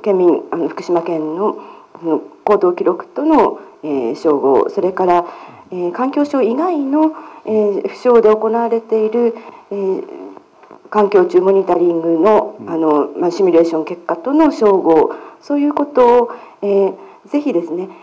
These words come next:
Speaker 1: あの、環境省として、あの、えー、一元化して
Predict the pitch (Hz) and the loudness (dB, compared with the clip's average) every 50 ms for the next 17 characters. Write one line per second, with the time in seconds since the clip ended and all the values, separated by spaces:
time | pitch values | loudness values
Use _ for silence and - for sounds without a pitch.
0 | - - - 156 156 151 156 156 143 135 - 220 233 226 247 247 240 - 247 240 | -20 -20 -16 -12 -10 -8 -6 -6 -6 -4 -2 -4 -4 -2 -2 -4 -4 -4 -6 -6
1 | 240 - 392 - - - _ _ - 285 285 294 - - - - - 170 175 175 | -6 -8 -10 -10 -12 -18 _ _ -6 -4 -4 -4 -6 -8 -12 -8 -6 -4 -2 -2
2 | - 160 156 151 - - - - - - - - - - - - - - - - | 0 0 0 0 -2 -4 -8 -16 -20 -20 -20 -20 -20 -20 -18 -16 -14 -12 -10 -10
3 | - - - 254 277 277 277 285 277 277 277 - - - _ _ - 262 233 190 | -8 -8 -6 -6 -6 -6 -6 -6 -8 -12 -12 -12 -16 -20 _ _ 2 4 4 4
4 | 240 - | 2 0